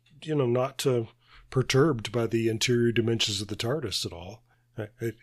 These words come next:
it's, it's, that's sort of the same thing. It's like, well, you know, <laughs> I get so much stuff thrown at me in this day and age that I just, you know, "Yep, it's bigger on the inside.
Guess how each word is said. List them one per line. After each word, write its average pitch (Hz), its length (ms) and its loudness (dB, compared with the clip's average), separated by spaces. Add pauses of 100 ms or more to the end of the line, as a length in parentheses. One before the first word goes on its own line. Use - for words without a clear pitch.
it's, - 180 -6
it's, 110 220 -6
that's - 260 -12
sort 131 240 0
of 113 60 -6
the 110 80 -10
same 120 320 -4
thing. 127 340 -4
It's 101 160 -8
like, 120 220 -2
well, 147 320 -4 (100)
you 147 80 -10
know, 107 240 -12 (240)
<laughs> - 960 -6
I 156 100 2
get 156 160 4
so 156 180 6
much 139 180 2
stuff 139 240 2
thrown 135 260 2
at 139 60 0
me 135 300 -2 (400)
in 117 140 -4
this 120 220 -4
day 123 180 0
and 120 100 -2
age 123 320 -6
that 95 120 -14
I 98 120 -20
just, - 480 -8 (720)
you 123 80 -2
know, 110 200 -8 (340)
"Yep, 147 320 0 (200)
it's - 180 -10
bigger 156 220 2
on 165 60 4
the 165 80 4
inside. 135 340 0